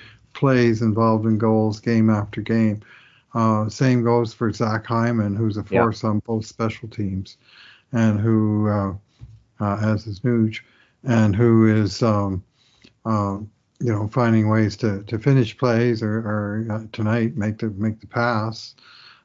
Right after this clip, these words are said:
Speaker 1: Um, uh, they've got, uh, you know, some, some more depth at the forwards. So it's not just, uh, it's not just the two guys doing all of the heavy lifting. They're just doing most of the <laughs> heavy lifting now.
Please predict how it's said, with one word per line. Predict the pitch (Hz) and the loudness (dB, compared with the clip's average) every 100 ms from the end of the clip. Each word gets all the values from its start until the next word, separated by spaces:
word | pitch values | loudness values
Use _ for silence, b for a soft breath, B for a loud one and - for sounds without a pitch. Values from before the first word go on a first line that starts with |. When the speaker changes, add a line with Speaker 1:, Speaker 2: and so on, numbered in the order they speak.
| - | -6
Speaker 1:
Um, | 107 101 101 95 - _ - - _ _ _ _ - _ - | -2 0 -2 -4 -12 _ -20 -20 _ _ _ _ -20 _ -8
uh, | - | -8
they've | 131 123 110 | -4 -6 -2
got, | 123 110 - 127 | -2 -4 -4 -2
uh, | 117 110 - _ _ - _ | -2 -2 -10 _ _ -20 _
you | 139 | -2
know, | 117 | -2
some, | 110 131 113 110 | -2 -2 -2 -2
some | - 135 | -4 0
more | 135 139 117 | 4 4 2
depth | 101 131 147 - 143 | 0 0 0 -2 -4
at | 113 | -4
the | 120 | -8
forwards. | - 120 123 127 98 104 - - b b b b b | -8 -2 0 0 -2 -8 -14 -20 b b b b b
So | - - 110 104 104 113 | -10 -2 0 0 -4 -6
it's | 123 110 - | -6 -6 -2
not | 120 113 | -2 -2
just, | 135 110 - 120 | -2 -4 -4 -2
uh, | 110 107 | -2 -2
it's | - 131 | -6 -4
not | 117 | -4
just | 127 - | -4 -10
the | 113 | -8
two | 113 123 117 | -2 0 0
guys | 113 113 107 | 0 -2 -4
doing | - 117 113 110 | -6 -2 0 0
all | 107 113 120 120 | 2 2 2 2
of | 110 | -2
the | 110 101 92 _ | -4 -6 -8 _
heavy | 123 113 104 | -2 0 0
lifting. | 104 104 - 113 110 | -2 -6 -6 -4 -2
They're | 104 | -2
just | 107 101 - | -4 -8 -4
doing | 110 98 98 | -2 -2 -4
most | 101 107 110 - | -4 -6 -8 -6
of | 104 95 101 - | -4 -4 -6 -10
the | 87 | -6
<laughs> | |
heavy | 143 131 - 190 | -4 -4 -2 -4
lifting | - 170 - 113 110 | -4 -8 -8 -6 -4
now. | 107 104 107 | -2 -4 -6